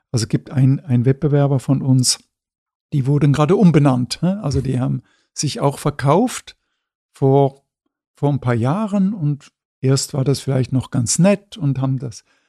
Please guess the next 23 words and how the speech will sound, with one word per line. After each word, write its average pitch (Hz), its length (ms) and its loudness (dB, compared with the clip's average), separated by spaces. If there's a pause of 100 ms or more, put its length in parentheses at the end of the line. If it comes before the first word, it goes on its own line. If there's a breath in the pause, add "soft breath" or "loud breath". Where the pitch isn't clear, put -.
(160)
auch 135 160 -6
verkauft 139 580 -2
als - 160 -4
Er-, 123 140 -6 (180)
ja, 131 260 -8
Erweiterung 143 880 -2
und 127 140 -2
mehr 127 160 -2
Chancen 160 640 -4
und 135 180 -6
toll. 156 340 0 (640 soft breath)
Aber 156 440 0 (840)
bin 131 140 0
im 131 140 0
Kontakt 135 440 -4
mit 135 120 -2
den 147 360 -2
Leuten 156 420 -2
dort, 170 300 -4
dann 139 120 -4
merkte 139 320 -4
ich, 196 280 -12
oh, 170 460 -2